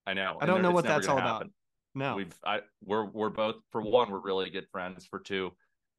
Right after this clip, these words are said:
Speaker 1: fairly conflict averse. I'm, I'm the guy that, like, I used to, when I would grow up and growing up, I'd get in fights with my mom. I'd, like, weasel on down to her room fifteen minutes later and be like, "I'm so sorry. Like,
Speaker 2: Yeah.
Speaker 1: we don't,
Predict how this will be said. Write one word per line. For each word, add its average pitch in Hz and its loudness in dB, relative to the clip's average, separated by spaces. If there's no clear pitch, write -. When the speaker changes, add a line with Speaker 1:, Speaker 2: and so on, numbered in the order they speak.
Speaker 1:
fairly 117 2
conflict 98 -2
averse. 92 -4
I'm, 107 -2
I'm 107 0
the 120 0
guy 120 2
that, 110 0
like, 92 -2
I 92 0
used 101 -2
to, 101 -4
when 92 -6
I 92 -2
would 92 -4
grow 95 0
up 90 0
and 90 -10
growing 92 -2
up, 87 -2
I'd 87 -4
get 92 -6
in 95 -8
fights 90 -6
with 87 -14
my 87 -6
mom. 85 -6
I'd, 92 -4
like, 95 -4
weasel 92 -4
on 90 0
down 87 -4
to 90 -6
her 87 -2
room 87 -6
fifteen 90 -8
minutes 87 -8
later 87 -8
and 90 -10
be 90 -6
like, 90 -6
"I'm 107 -6
so 92 -10
sorry. - -16
Like, 165 -10
Speaker 2:
Yeah. 151 0
Speaker 1:
we 98 -6
don't, 101 -4